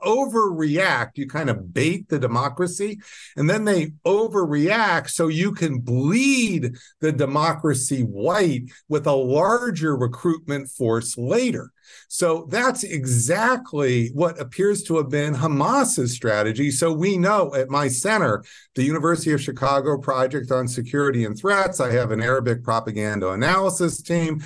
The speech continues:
There are propaganda videos by Hamas about their October seventh attack, explaining they're hoping for Israel to come and respond. So this idea that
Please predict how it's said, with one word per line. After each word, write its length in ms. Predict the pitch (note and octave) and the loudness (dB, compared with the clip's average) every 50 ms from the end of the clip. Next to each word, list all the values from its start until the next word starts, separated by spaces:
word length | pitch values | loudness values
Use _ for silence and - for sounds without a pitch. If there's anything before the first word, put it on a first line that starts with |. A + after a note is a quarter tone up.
| - - - - - | -12 -18 -12 -4 0
There 260 | G3+ A#3+ B3+ B3 A#3 | 2 4 4 4 4
are 360 | G#3+ F#3+ F3+ F3 E3+ E3+ _ _ - | 4 4 2 2 0 -4 _ _ -6
propaganda 680 | - G#3 A3 A3 - G#3+ F#3 D#3 F3+ F#3 F#3 F3 E3 | -2 0 0 0 0 -2 -2 0 0 0 0 0 0
videos 640 | C#3 C#3+ F3 F#3+ F3+ F#3 F3 F3 D#3+ D3 C3 B2 A#2+ | 0 2 0 0 2 2 2 2 2 0 0 -2 -2
by 400 | D3 F3+ F#3+ A3 B3 B3 A3+ A3+ - - | -2 -2 0 0 0 0 0 0 -4 -6
Hamas 840 | - D#3+ D#3 D3 C#3+ F#3 C4 D4+ C#4 F#3+ B2 G#2+ A2 A2+ - - - | -4 -2 0 2 2 2 2 2 2 2 2 0 0 0 -2 -4 -2
about 640 | D3+ D3+ B2+ A#2 - A3+ B3+ D4 D#4+ C#4 - - - _ | -2 -2 -2 0 -2 0 2 4 4 2 2 -2 -8 _
their 240 | C#3 E3+ F3 E3 D#3 | -4 0 2 2 2
October 400 | C#3+ - - - E3 E3 D#3 D3+ | 2 0 -2 -4 -4 -2 -2 -2
seventh 420 | B2+ B2+ - C#3 C3 B2+ B2 B2 | -4 -2 0 0 0 0 -2 -2
attack, 360 | - A3+ G3+ E3 C3 A#2+ B2 - - - - - | 0 0 2 2 2 0 -2 -8 -18 -20 -12 -4
explaining 1080 | F3 F3+ F3+ F3 - - - - - - E3 G#3 B3 D4 D#4 C4 F3+ C#3+ B2 A#2 A2+ A2 - - - - | -2 0 0 2 2 0 0 -2 -2 -2 0 2 2 4 4 2 2 2 2 2 0 -2 -6 -12 -8 -2
they're 400 | - G#3 A#3+ A#3 G3+ E3+ - - _ _ - - - - - | 2 2 4 4 2 0 -4 -10 _ _ -20 -20 -14 -6 -2
hoping 640 | A3+ C4+ F4+ F#4 F4+ - G3 D3 A#2 G2+ F#2+ - | 0 0 0 0 -2 -2 -2 -2 -2 -4 -6 -6
for 240 | - - D3+ D#3 D3+ | -4 -4 -4 -4 -4
Israel 680 | E3+ G3 G#3+ G#3 - D#3+ C#3+ C#3 C#3 C3 B2 A#2+ A2+ G#2+ | -2 0 0 0 0 0 0 0 2 2 4 2 2 0
to 140 | - - B2+ | -2 -4 -4
come 460 | B2+ - - D3+ C#3+ C3 B2 A#2 A#2+ A#2+ | -4 -4 -2 0 2 2 2 2 0 0
and 260 | C#3 C3+ B2+ A#2+ A2+ | 0 0 0 2 0
respond. 600 | A2 A2 - - - E3 F3+ F#3+ F3 C#3 G#2 G#2 G#2+ | 0 -2 -4 -4 -2 0 0 2 2 2 0 0 0
So 100 | E3+ E3 | 0 0
this 200 | F#3+ B3 - A#3+ | 2 0 0 0
idea 580 | A3 E3 C#3 B2 C3 F#3+ A3 A3 G#3 F3+ C#3+ | 0 0 0 0 0 2 2 2 2 2 2
that 180 | B2+ C3+ B2 | 2 2 0